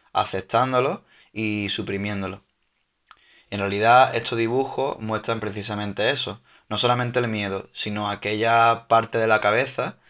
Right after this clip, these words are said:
que siempre te está hablando, siempre te está atormentando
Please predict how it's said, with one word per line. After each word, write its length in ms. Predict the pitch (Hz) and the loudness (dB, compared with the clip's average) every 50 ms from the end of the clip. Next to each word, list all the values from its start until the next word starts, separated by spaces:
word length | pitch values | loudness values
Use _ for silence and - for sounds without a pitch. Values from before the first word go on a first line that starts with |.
| - - - - _ _ _ _ _ _ | -20 -20 -20 -20 _ _ _ _ _ _
que 920 | - 113 110 107 107 104 104 104 104 104 104 101 101 101 101 101 101 101 98 | -2 2 2 2 2 2 2 0 0 0 0 0 0 0 0 0 -2 -4 -4
siempre 480 | - - - 117 110 107 101 110 107 | -6 -6 -4 -4 -4 -4 -4 -4 -4
te 100 | - 107 | -4 -6
está 180 | 98 - - 104 | -6 -4 -2 0
hablando, 600 | 98 104 113 131 139 139 131 131 135 139 139 139 | 2 4 4 4 2 2 0 0 0 0 0 -2
siempre 260 | 123 - 120 107 107 | -4 -6 -6 -4 -4
te 80 | 101 101 | -6 -6
está 140 | - 110 101 | -6 -6 -6
atormentando 1080 | 104 101 101 98 98 98 98 95 - 120 135 135 131 127 127 131 135 143 151 185 - | -4 -4 -4 -4 -6 -6 -6 -4 -2 0 0 0 -2 -4 -4 -4 -4 -4 -4 -6 -10